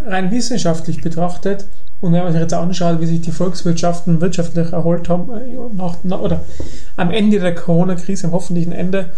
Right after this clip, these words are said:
sieht man ganz klar, dass, dass, dass, dass, dass, dass as-, asiatische Volkswirtschaften sich gut erholen, die U S A sich zum Teil gut erholt und Europa ist einfach, hinkt hinten nach. Und das ist einfach wissenschaftlich ganz klar erwiesen, dass unser Kontinent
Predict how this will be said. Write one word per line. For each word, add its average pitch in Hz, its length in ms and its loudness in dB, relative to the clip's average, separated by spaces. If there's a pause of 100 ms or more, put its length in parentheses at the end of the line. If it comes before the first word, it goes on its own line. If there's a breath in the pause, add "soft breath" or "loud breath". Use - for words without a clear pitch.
(220 loud breath)
sieht - 280 0
man 165 240 0
ganz 170 340 0
klar, 165 260 0
dass, 170 300 0
dass, 165 180 0
dass, 160 300 0
dass, 165 320 0
dass, 175 220 0
dass 175 260 0
as-, - 380 -2
asiatische 180 560 0
Volkswirtschaften 170 720 0
sich 165 280 0
gut 170 180 0
erholen, 160 420 0
die - 140 0
U - 20 -2
S 180 100 -2
A 175 160 -2
sich 170 340 0 (400 loud breath)
zum 165 220 0
Teil 160 220 0
gut 165 240 0
erholt 170 360 0
und 175 140 0
Europa 170 480 0
ist 170 160 0
einfach, 170 340 0 (260)
hinkt 175 300 2
hinten 190 340 0
nach. 208 220 2
Und - 600 0
das 165 80 2
ist 170 40 0
einfach 160 240 0
wissenschaftlich 175 680 0 (120)
ganz 170 240 0
klar 170 280 0
erwiesen, 165 420 0
dass 160 220 0
unser 175 320 0
Kontinent 170 680 0